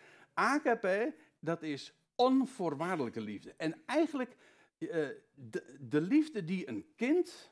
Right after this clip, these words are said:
nee, laat ik het anders zeggen. De liefde die een vader en een moeder hebben voor hun kind, dat is een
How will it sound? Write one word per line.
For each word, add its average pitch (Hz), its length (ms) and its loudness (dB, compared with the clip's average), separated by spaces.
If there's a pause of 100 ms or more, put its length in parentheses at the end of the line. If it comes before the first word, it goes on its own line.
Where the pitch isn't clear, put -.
nee, 98 300 -4
laat 117 100 -8
ik 117 60 -8
het 117 100 -10
anders 98 220 -8
zeggen. 90 180 -20 (140)
De 127 160 0
liefde 269 460 2
die 196 260 -2
een 107 180 -6
vader 151 720 -6 (140)
en 101 140 -16
een 87 140 -16
moeder 135 360 0
hebben 101 340 -8 (240)
voor - 400 -2
hun - 280 -16
kind, 226 460 -4 (420)
dat - 320 -10
is 254 360 -8
een 117 240 -10